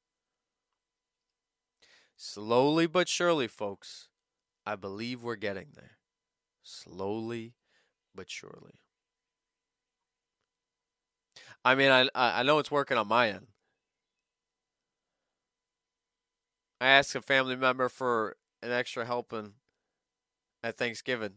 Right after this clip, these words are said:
They're like, "Yep, right this way, zippity-doo-dah, Ike." And that's, that's the opposite end of, uh, there's, I'm not trying to, uh, nobody needs to be scared. Nobody needs to feel that they can't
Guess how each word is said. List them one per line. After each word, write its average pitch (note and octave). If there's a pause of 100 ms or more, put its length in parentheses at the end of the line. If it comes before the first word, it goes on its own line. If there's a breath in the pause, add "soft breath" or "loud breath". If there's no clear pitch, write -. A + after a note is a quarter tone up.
(280)
They're A#2
like, G#2 (180)
"Yep, A3 (540)
right B2+
this D3+
way, G#3
zippity-doo-dah, D3+ (300)
Ike." D3 (2500)
And B2+
that's, D3+
that's C3+
the A#2+
opposite - (220)
end G2+
of, F#2+ (120)
uh, F#2+ (880)
there's, G#2
I'm G#2+
not A2+
trying G#2+
to, G2+
uh, F#2+ (2000 soft breath)
nobody F#3+
needs F#3
to D#3
be D3
scared. C3+
Nobody D3+
needs D3
to B2+
feel C#3
that B2
they A#2+
can't C3+